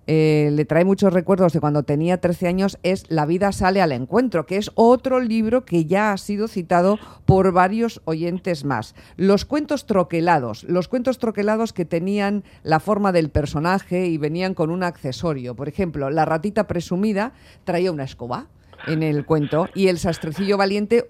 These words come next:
unas tijeras y ya más mayor, eh, los libros de los cinco, pero son los libros que estamos recordando hoy aquí en el programa.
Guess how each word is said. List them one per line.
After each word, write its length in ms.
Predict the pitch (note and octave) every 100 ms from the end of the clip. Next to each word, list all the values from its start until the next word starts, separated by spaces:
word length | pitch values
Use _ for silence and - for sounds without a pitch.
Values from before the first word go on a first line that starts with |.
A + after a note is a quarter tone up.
| -
unas 440 | B3 A#3 G3+ -
tijeras 500 | D3+ - A#2 C#3 - - - -
y 100 | E3
ya 160 | F3+ G3
más 300 | E3+ G3 F#3+
mayor, 420 | F3 E3+ F#3 G3 - -
eh, 200 | D#3+ D#3+
los 160 | D#3 D3+
libros 260 | F3+ G3
de 60 | F#3+
los 200 | D#3 -
cinco, 260 | G3 F3
pero 160 | C#3+ D3+
son 220 | F3 A#3
los 120 | A3+
libros 320 | G#3+ A#3 A3+ G#3
que 200 | F#3+ F3
estamos 360 | E3+ G#3+ G#3+
recordando 1080 | E3 D#3+ D#3 D#3+ G3 G3+ F3+ D#3+ D3+ D3 C#3
hoy 280 | D#3 F#3+ E3
aquí 280 | C#3+ - F#3
en 140 | D#3
el 120 | C#3+
programa. 520 | C3+ D3 D3 D#3 C3